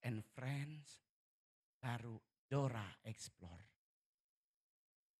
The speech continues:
Plus terakhir Shinchan. Dari empat film anak kecil ini, nggak ada didikan moralnya.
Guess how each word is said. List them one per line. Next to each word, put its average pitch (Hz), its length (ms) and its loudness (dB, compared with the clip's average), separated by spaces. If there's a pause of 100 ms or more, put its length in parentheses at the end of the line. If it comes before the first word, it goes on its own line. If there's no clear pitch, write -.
(420)
Plus 117 320 -2
terakhir 107 640 -2 (160)
Shinchan. 101 800 2 (1500)
Dari 131 400 8
empat 180 560 0
film 135 400 2
anak 123 320 0
kecil 117 400 0
ini, 113 240 0 (1800)
nggak 123 180 0 (140)
ada 123 400 4
didikan 110 560 -4
moralnya. 107 800 8